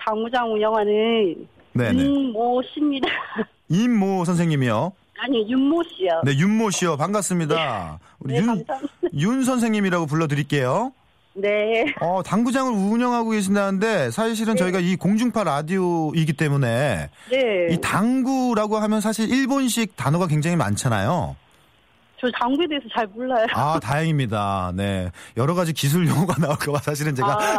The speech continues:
Speaker 2: 전화를
Speaker 1: 신랑이
Speaker 2: 걸면서도
Speaker 1: 하고 싶다고
Speaker 2: 살짝.
Speaker 1: 해서.
Speaker 2: 네네.
Speaker 1: 네.
Speaker 2: 그러면은 혹시
Speaker 1: 네.
Speaker 2: 문자로는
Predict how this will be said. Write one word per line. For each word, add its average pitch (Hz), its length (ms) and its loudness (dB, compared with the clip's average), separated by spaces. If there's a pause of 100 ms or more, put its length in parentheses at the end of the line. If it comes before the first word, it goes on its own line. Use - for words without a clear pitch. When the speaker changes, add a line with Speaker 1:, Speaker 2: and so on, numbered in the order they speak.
Speaker 2:
전화를 214 360 0
Speaker 1:
신랑이 339 220 0
Speaker 2:
걸면서도 339 320 -2
Speaker 1:
하고 - 20 -8
싶다고 285 200 -4
Speaker 2:
살짝. 269 600 0
Speaker 1:
해서. 349 160 0 (200)
Speaker 2:
네네. 170 320 0
Speaker 1:
네. 117 240 -2 (280)
Speaker 2:
그러면은 254 960 0
혹시 220 360 -4
Speaker 1:
네. 190 380 0
Speaker 2:
문자로는 180 1040 -2